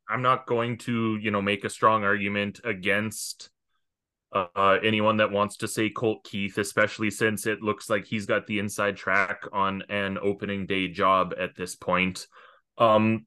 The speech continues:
but I, one thing I actually wanted to emphasize with Matt Shaw is the fact that doing your F Y B, F Y P D research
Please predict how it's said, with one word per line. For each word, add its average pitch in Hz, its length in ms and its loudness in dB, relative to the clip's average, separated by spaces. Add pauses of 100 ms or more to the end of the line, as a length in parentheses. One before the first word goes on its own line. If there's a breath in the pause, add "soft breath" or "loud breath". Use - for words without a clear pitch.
but 143 140 8
I, 127 280 4 (100)
one 139 260 4
thing 214 180 0
I 165 120 2
actually 117 280 0
wanted 104 220 2
to 98 100 -2
emphasize 101 540 0
with 92 180 -8
Matt 92 240 -2
Shaw 85 400 0 (600)
is 139 300 -2
the 165 120 -2
fact - 640 -2
that 104 240 0 (240)
doing 123 340 2
your 120 260 4
F 101 200 0
Y 110 160 4
B, 107 320 -8 (160)
F 127 180 2
Y 143 140 2
P 139 220 -6
D 113 220 -2
research 104 600 -4